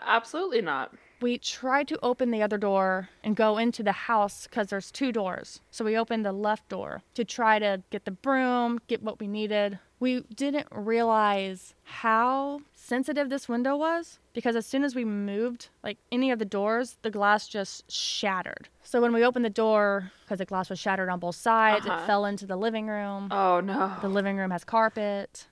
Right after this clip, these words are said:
Speaker 2: And these are tiny, tiny shards. So we're vacuuming,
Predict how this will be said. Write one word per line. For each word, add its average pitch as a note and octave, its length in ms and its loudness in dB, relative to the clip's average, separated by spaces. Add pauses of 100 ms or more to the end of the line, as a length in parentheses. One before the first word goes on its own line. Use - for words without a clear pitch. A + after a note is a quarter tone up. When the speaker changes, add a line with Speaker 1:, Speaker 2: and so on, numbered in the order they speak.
(120)
Speaker 2:
And A3+ 160 2
these C4 140 0
are C4 100 2
tiny, G#3 480 -4
tiny G3+ 520 -4
shards. - 840 -8
So A3 160 -4
we're C4 300 4 (120)
vacuuming, A3+ 1160 0